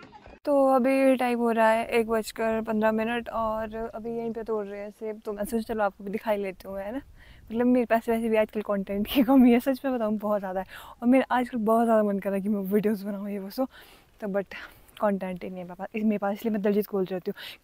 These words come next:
"थोड़ी थोड़ी छोटी छोटी सी video बना दिया करो यार।" और वो बनाते हुए बेचारे, but उनको भी time नहीं होता है।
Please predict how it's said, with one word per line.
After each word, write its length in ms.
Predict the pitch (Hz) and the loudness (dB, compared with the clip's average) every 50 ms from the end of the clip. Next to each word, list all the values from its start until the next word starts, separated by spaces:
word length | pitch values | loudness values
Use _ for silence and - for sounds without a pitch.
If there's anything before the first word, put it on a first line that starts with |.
| - - | -2 -2
"थोड़ी 100 | 302 269 | 0 2
थोड़ी 100 | 294 285 | 2 0
छोटी 200 | - - 269 233 | 0 -2 -2 -2
छोटी 220 | 277 262 226 233 | 0 0 0 -2
सी 100 | 240 262 | -2 -2
video 240 | 240 226 214 214 202 | 0 0 2 2 2
बना 240 | 180 190 185 175 175 | 0 0 -2 -4 -4
दिया 220 | 170 165 180 180 | -4 -4 -4 -4
करो 200 | 175 185 175 180 | -4 -4 -4 -4
यार।" 160 | 175 170 175 185 | -4 -4 -4 -2
और 200 | - 208 208 208 | -2 -2 0 0
वो 60 | 220 | 0
बनाते 340 | 214 233 226 220 214 - 226 | 0 0 0 0 0 -2 -2
हुए 100 | 220 196 | -2 -2
बेचारे, 340 | 202 - 202 180 170 180 | -4 -4 -6 -10 -10 -10
but 340 | 175 170 175 190 190 - - - _ - - - - - _ _ - - | -10 -8 -6 -6 -6 -6 -8 -16 _ -20 -20 -20 -20 -20 _ _ -12 -4
उनको 280 | - 214 214 208 196 196 | 0 0 0 2 0 0
भी 100 | 185 190 | -2 -2
time 220 | 185 190 180 170 | -2 -4 -6 -8
नहीं 120 | 170 175 180 | -6 -6 -6
होता 220 | 175 - - 180 | -6 -6 -8 -12
है। 80 | 185 | -12